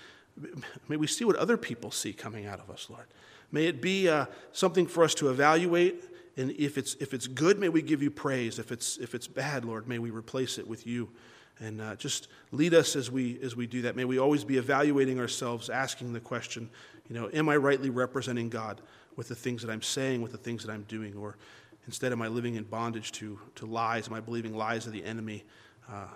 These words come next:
in, in these areas?" And Father, I just thank you for the, for your word and the work that you're doing in our lives.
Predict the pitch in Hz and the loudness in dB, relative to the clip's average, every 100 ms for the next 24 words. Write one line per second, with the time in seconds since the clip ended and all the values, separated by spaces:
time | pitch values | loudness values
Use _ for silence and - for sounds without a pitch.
0 | - 113 110 117 113 107 101 98 98 95 | -16 -14 -12 -10 -10 -10 -10 -8 -8 -10
1 | 101 - 104 104 - 120 123 117 120 - | -12 -14 -14 -18 -4 0 0 -2 -4 -2
2 | 127 127 135 120 - 110 104 - - - | -2 -2 -4 -6 -6 -6 -6 -8 -20 -20
3 | _ 113 92 - - 117 113 123 123 117 | _ -10 -10 -8 -8 -6 -2 0 0 0
4 | 113 123 120 123 123 117 127 123 110 110 | -2 -2 -4 -8 -6 -2 -2 0 -2 -2
5 | 113 120 117 117 | 0 0 0 -4